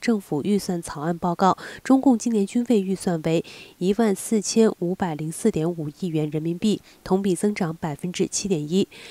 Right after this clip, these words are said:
有分析指出，这是中共自二零一九年以来军费预算增幅首次突破百分之七，也高于今年的G D P增速目标，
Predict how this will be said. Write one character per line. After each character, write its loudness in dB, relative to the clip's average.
有 12
分 4
析 2
指 2
出， 2
这 4
是 4
中 0
共 2
自 -2
二 0
零 0
一 -2
九 0
年 -4
以 0
来 -4
军 -2
费 4
预 -2
算 -6
增 -2
幅 0
首 -2
次 -4
突 0
破 0
百 -4
分 -10
之 -4
七， 0
也 2
高 4
于 -2
今 -4
年 -2
的 -2
G -2
D 2
P 0
增 -4
速 0
目 0
标， 2